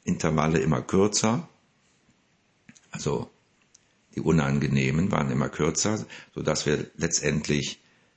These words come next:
jedes Mal, wenn ein Streit war, wir das wieder sozusagen vergessen konnten. Wir konnten es loslassen und haben nie über diesen Streit mehr gesprochen, über das, oder über das Thema, worum es da ging. Das hat dazu geführt,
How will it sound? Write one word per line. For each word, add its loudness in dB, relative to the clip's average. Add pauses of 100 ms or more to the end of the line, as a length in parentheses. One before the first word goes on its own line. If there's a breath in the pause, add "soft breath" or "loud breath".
(360 soft breath)
jedes 2
Mal, 2
wenn 0
ein -6
Streit -2
war, -2 (400)
wir -6
das -2
wieder -2 (240)
sozusagen -2
vergessen 2
konnten. -4 (200)
Wir -12
konnten -2
es -6
loslassen 0 (580 soft breath)
und -4
haben 2
nie 0 (200)
über -2
diesen -2
Streit 0
mehr 0
gesprochen, 0
über 0
das, -2
oder -4
über -2
das -4
Thema, 0 (220 soft breath)
worum -12
es -8
da -12
ging. -12 (540 soft breath)
Das -2
hat 0
dazu 0
geführt, 2